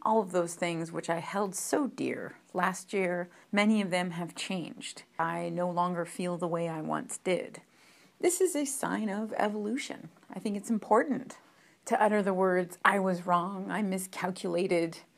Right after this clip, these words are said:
the fool's gold is fool's gold," <laughs> rather than, than not. But it's the adventure. That's the, perhaps really matters, the adventure. So what is s-, uh, synonymous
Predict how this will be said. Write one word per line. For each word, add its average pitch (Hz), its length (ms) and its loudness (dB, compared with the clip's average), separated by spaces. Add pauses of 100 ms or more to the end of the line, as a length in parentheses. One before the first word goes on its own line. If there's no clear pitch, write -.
(140)
the 202 100 -8
fool's 214 380 0
gold 196 560 2 (320)
is 202 280 -2
fool's 185 360 -2
gold," - 480 -2 (480)
<laughs> 262 100 6 (1600)
rather 180 340 4
than, 151 540 0 (100)
than 151 260 -2
not. 127 380 -4 (100)
But 294 100 0
it's 359 160 2
the 285 160 2
adventure. 160 680 -4 (260)
That's 202 240 -2
the, 180 440 6 (720)
perhaps 240 400 0
really 233 800 4
matters, 196 720 -2 (160)
the 208 100 2
adventure. 180 600 0 (260)
So 226 240 8
what 196 300 6
is 190 520 0
s-, - 260 -8 (140)
uh, 165 380 2
synonymous 185 920 2